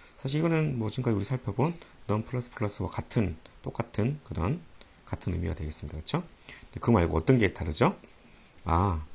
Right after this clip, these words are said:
바깥의 반복문은 루프 포문인데 내부의 반복문은 while문이네요. 자, 그래서 내부의 반복문을 실행하기 전에, 네, 내부 반복문에 있는 분기 변수의 값을 일로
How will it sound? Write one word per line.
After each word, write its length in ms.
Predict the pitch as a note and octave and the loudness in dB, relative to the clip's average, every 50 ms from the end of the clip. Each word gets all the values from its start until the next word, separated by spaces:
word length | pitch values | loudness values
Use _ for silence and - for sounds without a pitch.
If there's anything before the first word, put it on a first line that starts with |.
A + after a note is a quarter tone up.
| - - | -6 -2
바깥의 960 | - - - - F3 F3 - - - - F3 E3 D#3 D#3 D3+ D3+ D3+ D#3 D#3 - - - | 0 0 2 2 0 0 -2 -6 -4 0 2 4 6 6 6 4 2 0 -2 -6 -8 -6
반복문은 520 | - G2+ F#2 F#2+ F#2+ F#2 F2 F2 F2 F2 | -4 -2 -2 0 0 0 0 0 0 0
루프 160 | F2+ A2+ - - - - - | 0 0 0 -2 -8 -20 -8
포문인데 720 | - - E3+ D#3 B2 G2 E2 D#2+ D#2+ D#2+ C#3+ F#3 A3 - - - - - - - | -4 0 2 2 2 2 2 2 4 4 4 4 4 2 -4 -12 -20 -20 -12 -4
내부의 500 | F2 E2+ F2 F2+ F2+ - B2 C3 C3+ G#2 | 0 2 4 4 4 4 4 4 4 4
반복문은 460 | F2+ E2+ F2 F#2+ F#2 F2+ F2 E2+ E2 D#2+ | 2 -2 -2 -2 -2 0 0 0 4 4
while문이네요. 680 | E2+ G2 A#2 A#2+ D#2+ E2 D#2+ D#2 D#2 D#2+ E2 D#2+ D#2 D2+ - - - - - - - - - - - - | 6 6 6 6 4 2 2 2 2 2 2 0 -2 -4 -10 -16 -20 -20 -20 -20 -20 -20 -20 -20 -18 -14
자, 100 | - - | -12 -8
그래서 600 | - - F2+ F2+ - - E2+ G2+ D3 A3 B3+ - - - - - - - - - - - - - - - - | -2 0 0 0 2 4 6 8 8 8 6 4 -2 -18 -20 -20 -20 -20 -20 -20 -20 -20 -20 -20 -20 -12 0
내부의 360 | - F#2 F#2+ G2+ C3+ E3 E3 D3+ | 4 6 6 8 8 6 6 6
반복문을 760 | B2+ A2+ G2+ G2+ A2 A2 G#2+ G2+ G2+ G2+ A#2+ D#3 F#3+ G#3 A3 - | 6 4 4 4 4 2 2 2 2 4 4 4 4 4 2 -2
실행하기 520 | - - - - G#2 G2 F#2 F#2 F#2+ F#2 | -6 -8 -6 -4 -2 0 0 -2 -2 -2
전에, 440 | F2+ E2+ D#2+ D#2+ G#2+ D#3 G#3 A#3+ A#3+ - - - - - - - - - | -2 0 2 2 4 4 2 2 0 -6 -14 -20 -20 -20 -20 -20 -12 -6
네, 220 | - E2 D2+ D#2+ | -2 -2 -2 0
내부 280 | D#2+ D#2+ E2+ F2 G#2 G#2 | 0 0 0 2 0 0
반복문에 760 | G2+ F2+ E2+ E2+ F#2 F2+ F2+ E2+ E2 D#2+ F#2+ C3+ F3+ G#3+ A3 - - | 0 0 -2 0 -2 -2 -2 0 0 2 2 4 4 2 2 -2 -4
있는 460 | F#2 F#2 E2 E2 G#2 A#2+ F#2 D#2 D#2+ | -2 -2 0 4 4 4 4 2 0
분기 280 | - - F#2+ F#2+ A2+ A2+ | -2 -2 0 2 2 2
변수의 320 | G#2 F#2+ F#2 F#2 - E2+ | 2 2 0 0 -2 -4
값을 420 | - E2 D#2+ - - D#3 F#3+ G3+ - - - - | -4 -4 -4 -2 0 0 0 0 0 -6 -16 -6
일로 500 | - - G#3+ G#3+ G3+ D3 A2+ C3+ F3 - | 0 4 6 6 8 8 8 6 4 0